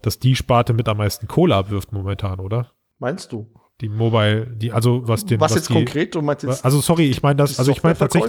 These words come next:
Speaker 1: tatsächlich,
Speaker 2: oder?
Speaker 1: ich meine, ich meine wirklich die Softwareverkäufe in Oculus, ähm, im Oculus Mobile Store.
Speaker 2: Puh.
Speaker 1: Das sieht
Speaker 2: Ich mein
Speaker 1: schon gut gefüllt aus, Sven. Und das sind halt alles so, so typische Mobile-Apps für kleines Geld.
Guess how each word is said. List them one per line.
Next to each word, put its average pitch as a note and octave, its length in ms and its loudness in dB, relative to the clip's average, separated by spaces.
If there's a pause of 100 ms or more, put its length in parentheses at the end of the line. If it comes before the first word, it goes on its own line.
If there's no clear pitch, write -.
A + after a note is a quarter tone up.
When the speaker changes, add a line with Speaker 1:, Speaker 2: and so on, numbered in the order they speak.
Speaker 1:
tatsächlich, A#3+ 260 -4
Speaker 2:
oder? D#3 260 -4
Speaker 1:
ich C#3 60 -8
meine, C3+ 240 2
ich A#2+ 120 -4
meine C3 160 2
wirklich D#3 260 0
die C#3+ 80 0
Softwareverkäufe D#3 960 0
in C3 260 -4
Oculus, C#3 840 0
ähm, A#2+ 340 -4
im B2 140 -4
Oculus C3 320 0
Mobile A#2+ 380 4
Store. G#2+ 340 -8 (280)
Speaker 2:
Puh. C#3 440 -4 (280)
Speaker 1:
Das A2 180 -4
sieht B2+ 120 0
Speaker 2:
Ich - 60 -6
mein D#3+ 80 4
Speaker 1:
schon E3+ 280 0 (140)
gut D#3+ 180 0
gefüllt G3 340 0
aus, G#2+ 220 -4
Sven. G#2 240 -8
Und G#2 160 -12
das G#2+ 140 -6
sind B2 140 -8
halt A#2 120 -2
alles B2+ 220 -2
so, D3 180 -2 (240)
so A#2+ 140 -2
typische D#3 400 0
Mobile-Apps D3 580 2
für B2 120 -2
kleines C3+ 360 0
Geld. D3 300 0